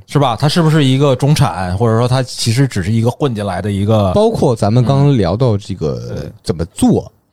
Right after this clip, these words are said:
Speaker 1: 嗯。
Speaker 2: 如果你了解他正常应该怎么做，但是在电影里或电视剧他不是这么做的，
Speaker 1: 哎，他不这么做，哎，
Speaker 2: 他一定是会从这上面挖掘什么点出来的。
Speaker 1: 对。对，对，对。还有一个呢，就是有一些具体的吃的，它是不是特别的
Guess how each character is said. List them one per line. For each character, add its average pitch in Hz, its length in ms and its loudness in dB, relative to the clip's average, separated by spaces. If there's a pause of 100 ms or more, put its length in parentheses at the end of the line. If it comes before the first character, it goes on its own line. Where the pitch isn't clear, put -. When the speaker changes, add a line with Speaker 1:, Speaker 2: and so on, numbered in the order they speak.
Speaker 1:
嗯。 98 180 4
Speaker 2:
如 156 160 4
果 160 200 4
你 98 260 0
了 95 240 0
解 87 320 -2
他 185 500 0
正 139 220 -2
常 117 240 2
应 196 140 4
该 196 120 2
怎 104 120 -2
么 - 120 -8
做， 98 300 0
但 180 160 2
是 165 160 0
在 170 80 2
电 151 240 2
影 139 80 2
里 131 100 4
或 123 160 0
电 151 140 2
视 147 60 2
剧 147 120 4
他 135 140 2
不 - 160 -4
是 180 100 2
这 233 140 2
么 147 60 0
做 135 180 2
的， - 0 -
Speaker 1:
哎， - 20 2
他 - 0 -
不 202 60 2
这 254 100 2
么 185 80 2
做， 131 220 0
哎， 127 380 -2
Speaker 2:
他 233 180 2
一 196 180 2
定 202 220 2
是 143 340 4
会 143 300 2
从 143 240 0
这 196 80 4
上 156 160 2
面 117 200 2
挖 151 120 0
掘 160 100 4
什 151 80 0
么 160 100 4
点 95 280 -2
出 143 200 2
来 85 180 0
的。 - 60 -4
Speaker 1:
对。 123 280 4
对， 110 180 4
对， 98 200 2
对。 69 260 -4 (580)
还 131 120 0
有 196 100 4
一 143 80 4
个 139 100 2
呢， 120 140 2
就 117 140 2
是 104 240 2
有 95 160 2
一 - 20 0
些 170 180 0
具 220 160 0
体 110 140 0
的 185 100 0
吃 220 440 0
的， 98 100 0
它 127 140 0
是 135 120 0
不 123 60 2
是 110 340 2 (220)
特 139 320 0
别 98 160 0
的 107 320 0